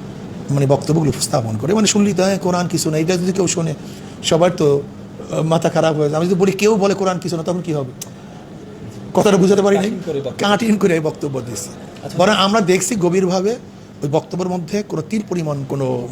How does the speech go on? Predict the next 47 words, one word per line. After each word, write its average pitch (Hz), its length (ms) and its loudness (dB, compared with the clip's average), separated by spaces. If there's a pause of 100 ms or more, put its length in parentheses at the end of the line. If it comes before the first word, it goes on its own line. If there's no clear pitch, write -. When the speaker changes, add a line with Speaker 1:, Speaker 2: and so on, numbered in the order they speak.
Speaker 1:
আহ, 123 280 -4
ইসলামের 151 480 0
দৃষ্টিতে 190 500 -4 (400)
কোনো 139 140 0
ভুল 147 240 2
ভ্রান্তি 151 320 0
বলতে 196 160 -4
কিছু 123 200 -8
নেই, 98 100 -14 (760)
বরং 190 240 4 (280)
সেখানে 165 240 0
কোরআন 180 240 4
ও 190 40 4
সুন্নাহকে 226 500 4
আরও 165 100 2
এস্টাবলিশ 165 420 0
করা 117 160 -12
হয়েছে, - 260 -12
শক্তিশালী 151 440 -6
করা - 220 -12
হয়েছে। - 300 -8
বিচারের 220 320 4
আওতায় 156 280 4
আনা 123 100 -2
উচিত 101 300 -6
অবশ্যই, 113 520 -2
এগুলি 143 180 2
বিচারের 156 280 2
আওতায় 156 280 0
আনা 123 100 -2
উচিত, 110 100 -6
এগুলো 143 200 0
বিভ্রান্ত 147 340 2
সৃষ্টি - 380 -4
করে, - 140 -10 (760)
এ 131 80 0
দেশকে 185 240 6
ভিন্ন 165 300 4
দিকে 175 140 4
প্রবাহিত 160 340 2
করার 151 160 2
চক্রান্ত 135 500 -4
করে, 98 100 -12 (100)
মানুষের 143 260 0
মধ্যে 147 160 4
বিভেদ 170 160 4
সৃষ্টি - 300 -4